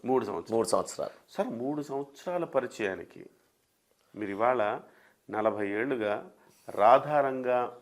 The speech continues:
Speaker 1: మిత్రమండలి పెట్టి దానికోసం పాటుపడుతున్నారు. ఎందుకు సార్? ఏంటి మిమ్మల్ని ఇన్స్పైర్ చేసిన అంశం ఏంటి సార్? అంటే ఆయనకి, ఆయనతో పాటు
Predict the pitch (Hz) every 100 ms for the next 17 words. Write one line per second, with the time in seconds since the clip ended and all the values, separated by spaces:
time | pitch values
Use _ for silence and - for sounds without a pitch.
0 | - 98 104 - 151 139 123 107 101 101
1 | - 101 98 - - _ _ - 107 104
2 | 107 - - 98 - - - - - 139
3 | 180 170 - 110 120 160 143 - 113 117
4 | 117 113 113 123 143 - 175 151 110 107
5 | 95 107 120 101 87 - - - - -
6 | - - - 120 156 208 - - - 101
7 | 139 151 143 143 143 143 135 127 - -
8 | - - - - 151 180 180 185 175 175
9 | 170